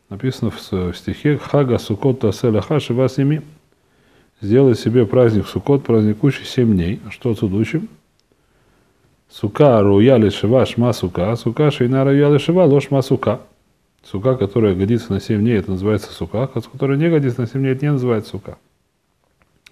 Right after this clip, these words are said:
И поскольку на животное нельзя задевать в шаббат и в йомтов, то, соответственно, сука не на семь дней.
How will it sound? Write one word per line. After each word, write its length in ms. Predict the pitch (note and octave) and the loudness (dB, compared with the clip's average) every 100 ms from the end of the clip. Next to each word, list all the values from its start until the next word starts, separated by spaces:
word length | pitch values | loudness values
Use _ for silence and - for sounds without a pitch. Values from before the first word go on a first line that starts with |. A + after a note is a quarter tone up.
| - - - - _ | -20 -20 -20 -20 _
И 60 | F#2 | -6
поскольку 340 | G2 A#2+ C3 | -2 2 2
на 100 | A#2+ | 4
животное 320 | G#2+ B2 A2 G#2+ | 4 2 2 2
нельзя 140 | A#2 | 2
задевать 400 | G#2 F#2+ G#2+ G#2 | 2 0 0 -2
в 60 | - | -4
шаббат 440 | F#2 B2+ F3 - | -2 2 2 -2
и 40 | |
в 100 | F2 | -6
йомтов, 360 | G2+ E3 F3 F3+ - _ _ _ _ _ _ _ | -2 0 0 -4 -10 _ _ _ _ _ _ _
то, 80 | G2 | -8
соответственно, 360 | - C#3+ C#3+ B2+ | 0 0 0 -2
сука 280 | A#2+ C#3+ | -2 0
не 60 | C#3+ | 2
на 120 | C#3+ | 2
семь 220 | D3 E3 | 0 0
дней. 220 | D#3 A#2+ | 0 -4